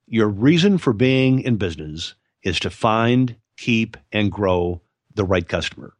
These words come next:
Well, if you find, keep, and grow the right customer, you must offer stellar customer satisfaction.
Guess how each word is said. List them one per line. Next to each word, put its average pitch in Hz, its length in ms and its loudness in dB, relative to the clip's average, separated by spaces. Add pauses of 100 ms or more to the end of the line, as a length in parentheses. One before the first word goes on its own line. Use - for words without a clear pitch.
(140)
Well, 127 280 2
if 95 120 -4
you 104 60 -2
find, 156 360 2
keep, 160 240 -4
and 120 100 0
grow 127 140 2
the 120 80 0
right 113 180 0
customer, 95 540 -6 (300)
you 113 160 -2
must 117 480 0
offer 95 560 -2 (240)
stellar 104 920 0 (240)
customer 98 420 -4
satisfaction. 95 840 -4